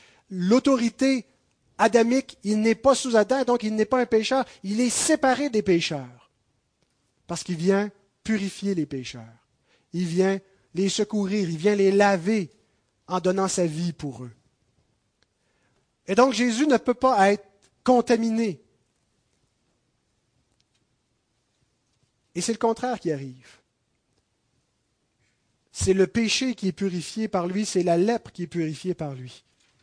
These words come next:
Jean Chrysostome, un des pères de l'Église, écrit ceci. « Élisée a dû se soumettre à la loi dans toute sa rigueur en ne sortant pas vers Naaman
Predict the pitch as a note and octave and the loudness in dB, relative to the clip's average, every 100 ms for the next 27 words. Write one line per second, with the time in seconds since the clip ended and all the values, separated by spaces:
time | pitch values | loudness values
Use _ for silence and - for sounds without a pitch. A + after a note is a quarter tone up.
0 | _ _ _ _ _ _ _ _ _ _ | _ _ _ _ _ _ _ _ _ _
1 | _ - D#3+ A3 - G#3+ F#3 F3 - G#3+ | _ -6 0 0 0 0 2 0 0 0
2 | A3 F3 D#3+ D#3 F#3 F#3+ F#3 E3 D#3 D#3 | 0 0 -2 0 2 2 2 -2 -4 -6
3 | D#3+ A3 F3+ - F#3+ - E3+ - E3+ _ | -4 -4 -4 -4 -6 -6 -6 -6 -8 _
4 | _ _ _ _ _ _ _ _ - G#3+ | _ _ _ _ _ _ _ _ -2 2
5 | A#3 B3 A3 C4+ C#4+ G#3 _ _ F3 F#3 | 4 4 2 0 0 -4 _ _ 0 0
6 | F3 B3 A#3+ G3 - B3+ A#3 B3+ - F3 | 2 -2 0 -2 -2 -2 2 0 0 2
7 | E3+ D#3+ D#3+ G3 G3 E3 D3 A#3+ - F3+ | 2 2 2 0 0 -2 -2 -4 0 -2
8 | F3 D#3+ E3 G3+ G#3+ _ _ _ F3 F#3 | 0 0 2 0 -2 _ _ _ 0 2
9 | F#3+ F3+ - D4 - B3+ B3 D4 C#4+ F#3+ | 2 0 2 0 2 2 4 4 4 4
10 | F#3 F3 F#3 F3 F3 E3+ | 4 4 2 2 2 0